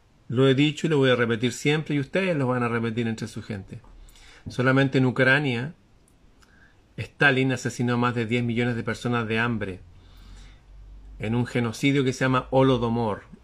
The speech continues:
Hay un documental que hizo Ucrania, Holodomor. No es la Ucrania de ahora tampoco, que está gobernada por Occidente. Los verdaderos ucranianos, los originales, fueron asesinados de hambre por el comunismo.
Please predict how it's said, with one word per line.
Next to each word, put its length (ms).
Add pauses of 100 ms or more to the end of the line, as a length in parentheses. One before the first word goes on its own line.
(140)
Hay 160
un 60
documental 640
que 120
hizo 260
Ucrania, 560 (100)
Holodomor. 760 (840)
No 120
es 80
la 80
Ucrania 380
de 80
ahora 260
tampoco, 580 (380)
que 80
está 160
gobernada 580
por 160
Occidente. 640 (460)
Los 120
verdaderos 520
ucranianos, 720
los 100
originales, 880 (960)
fueron 300
asesinados 640
de 100
hambre 260
por 120
el 100
comunismo. 680